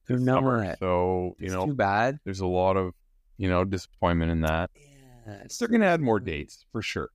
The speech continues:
Speaker 1: Oh,
Speaker 2: They're not busy.
Speaker 1: Okay.
Speaker 2: Well, they're probably gonna, like, add some festy dates, you know? But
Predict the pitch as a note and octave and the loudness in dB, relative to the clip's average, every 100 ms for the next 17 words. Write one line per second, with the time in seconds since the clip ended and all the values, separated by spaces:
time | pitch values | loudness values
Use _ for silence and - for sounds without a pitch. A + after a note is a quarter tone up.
0 | - A#2+ A2 C#3+ G#3 B3 G2 - - F#2+ | 2 2 2 2 4 4 2 -6 -14 -16
1 | - B2 B2 G#2 D#2+ D2 D#2+ _ - _ | -2 2 2 0 -6 -10 -12 _ -20 _
2 | D3+ C#3 G#2+ G#2+ A2+ D3 C3+ B2 A2+ G#2 | 4 4 4 2 2 2 2 2 2 2
3 | F#2 - F2+ F#2 - F#2+ F2+ - F2+ - | 0 0 0 0 -2 -4 0 0 0 -2
4 | G2 F2+ F2+ F2+ F2 - - - _ _ | -6 -2 0 0 -2 -4 -16 -20 _ _
5 | _ _ _ _ - F#2 F2 G2 - _ | _ _ _ _ -2 0 2 0 -4 _
6 | _ _ _ - - _ _ - _ _ | _ _ _ -20 -20 _ _ -20 _ _
7 | _ _ _ _ _ _ _ _ _ _ | _ _ _ _ _ _ _ _ _ _
8 | _ _ - F#2+ G2 F#2 | _ _ -12 2 4 4